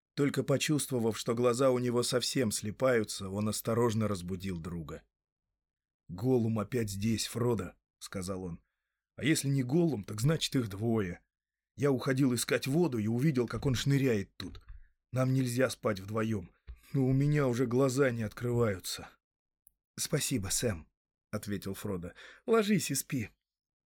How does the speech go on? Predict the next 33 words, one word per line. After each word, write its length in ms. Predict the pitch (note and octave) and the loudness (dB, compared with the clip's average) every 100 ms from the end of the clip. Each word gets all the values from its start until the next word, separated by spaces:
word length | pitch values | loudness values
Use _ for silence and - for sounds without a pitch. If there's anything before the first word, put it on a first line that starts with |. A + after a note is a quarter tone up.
| _ _ _ | _ _ _
Но, 140 | D#3 | -2
по-моему, 520 | D3 F#3 F#3+ E3+ D3 D3 | 2 4 4 4 4 2
уж 160 | - | 0
лучше 260 | F3+ - D3 | 0 0 0
Голлум, 460 | B2 C3+ A#2+ G#2 | 2 4 4 0
чем 260 | G#2 A#2+ A2 | -4 -4 -2
орки. 360 | A2 - - - _ _ _ _ _ _ _ _ | -4 -6 -16 -18 _ _ _ _ _ _ _ _
Во 100 | A#2+ | -4
всяком 360 | A#2+ F#3 E3 C3+ | 2 2 2 -2
случае, 540 | - D#3+ - C3 A2 - - | 0 2 0 -2 -4 -8 -6
он 180 | D3+ C#3 | -2 0
нас 220 | B2+ - | 0 0
не 140 | C3 | 0
выдаст. 500 | A#2+ A#2 F#2+ - - - _ _ _ _ - _ _ _ - | 2 0 0 -4 -8 -18 _ _ _ _ -20 _ _ _ -8
Не 140 | D3 | -2
выдаст, 340 | C#3 B2 - | 0 0 -2
пока 240 | - G#2 A2+ | -4 -2 0
его 300 | A2+ A2 A2 - | 2 0 -2 -4
не 120 | G#2 | -6
поймают». 500 | G#2 G#2 G2 F#2 D2+ - - - - - - - - - _ _ _ _ _ | -2 -2 -2 -6 -10 -10 -8 -8 -12 -18 -20 -20 -20 -20 _ _ _ _ _
«Но 200 | G2 B2 | -4 0
он 160 | C3+ C#3 | 2 2
и 40 | |
сам 260 | A#2 D3 C3 | 2 2 4
умеет 400 | B2+ B2 A2+ G#2 | 2 2 0 0
убивать 460 | G#2+ A#2 A2 F2+ | 0 2 2 0
и 20 | G#2 | -2
грабить», — 560 | G#2+ G#2 F2+ F2 - _ - | 0 2 0 -4 -10 _ -8
проворчал 500 | G#2 G2+ F#2+ A2 F#2+ | -4 -4 -4 -6 -6
Сэм. 320 | - F#2+ E2+ - - - _ - | -6 -6 -6 -8 -12 -20 _ -6
«Надо 260 | A2 G2 | -4 -2
быть 240 | F#2 G#2 F#2+ | -2 -4 -4
осторожным. 760 | - - G2+ G#2+ F2+ E2 - | -6 -4 -2 -2 -4 -10 -16